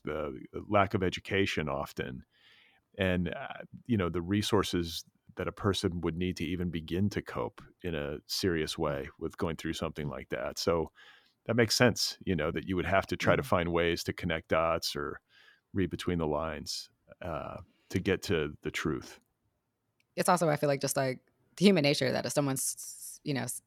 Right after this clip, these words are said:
Speaker 2: sticks a mic in your face, like, in a quote unquote W P A interview and asks you about an experience who you don't know, right? What you say to that person depends on how you want to render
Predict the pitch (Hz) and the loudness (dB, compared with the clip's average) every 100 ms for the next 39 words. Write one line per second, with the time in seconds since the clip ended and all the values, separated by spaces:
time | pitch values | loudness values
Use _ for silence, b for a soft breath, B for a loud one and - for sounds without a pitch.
0 | - - - - 147 143 127 120 123 120 | -20 -20 -16 -2 0 2 2 2 -2 -2
1 | 113 120 127 123 123 - 127 - 131 123 | -2 -2 -2 -4 -4 -6 -12 -4 -2 0
2 | 117 120 110 107 110 98 120 117 110 113 | -2 -2 -2 -2 -2 -2 -2 -2 -2 -2
3 | 120 127 117 131 110 104 101 - 113 113 | 0 0 0 -2 -2 -4 -6 -6 -6 -6
4 | 107 107 101 - _ _ _ _ _ _ | -8 -10 -12 -16 _ _ _ _ _ _
5 | _ - 208 202 180 - 156 156 - - | _ 4 6 8 8 6 0 -2 -4 -8
6 | 156 151 _ _ - 135 131 143 b b | -10 -14 _ _ -8 -4 -4 -6 b b
7 | 131 165 185 175 151 147 143 135 139 143 | 2 4 6 6 6 6 6 4 2 0
8 | 135 127 - - - _ _ - 151 156 | 0 0 -2 -6 -14 _ _ -4 2 4
9 | 139 131 131 - 135 131 139 135 143 143 | 4 2 -4 -6 -4 -2 0 0 2 -2
10 | 123 131 131 - 131 120 123 127 123 127 | -2 0 0 -2 -6 -4 -4 -4 -4 -6
11 | - | -8